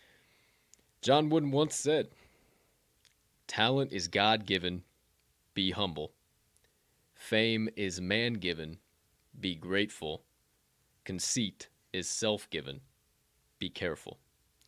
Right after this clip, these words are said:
Talent is God-given. Be humble. Fame is man-given. Be grateful.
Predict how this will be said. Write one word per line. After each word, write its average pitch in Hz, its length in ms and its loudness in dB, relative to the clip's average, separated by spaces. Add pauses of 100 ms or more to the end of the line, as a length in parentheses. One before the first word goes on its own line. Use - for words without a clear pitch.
(760)
Talent 123 380 2
is 101 100 -2
God-given. 113 720 0
Be 92 180 -2
humble. 113 500 0 (360)
Fame 117 560 -2
is 95 320 -6
man-given. 90 880 0 (220)
Be 82 160 -8
grateful. 92 720 -2